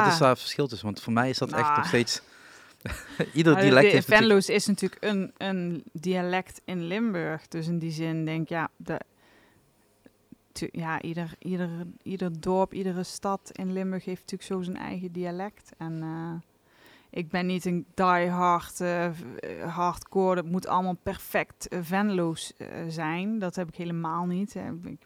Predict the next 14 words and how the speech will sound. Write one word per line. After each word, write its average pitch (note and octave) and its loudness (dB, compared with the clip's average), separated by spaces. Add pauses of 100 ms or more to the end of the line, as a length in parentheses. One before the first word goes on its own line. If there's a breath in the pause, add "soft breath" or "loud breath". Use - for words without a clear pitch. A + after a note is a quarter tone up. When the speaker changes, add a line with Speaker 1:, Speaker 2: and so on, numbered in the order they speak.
Speaker 2:
ik F3 -18
heb D#3 -14
bijvoorbeeld D3+ -16
ook D#3 -14
altijd D3+ -12
veel D#3+ -10
naar D3 -10
Peter E3 -8
Beker E3 -8
geluisterd, D#3+ -8
die E3 -6
alle, E3+ -2 (500 loud breath)
alle, F3+ 2
eh, E3 -4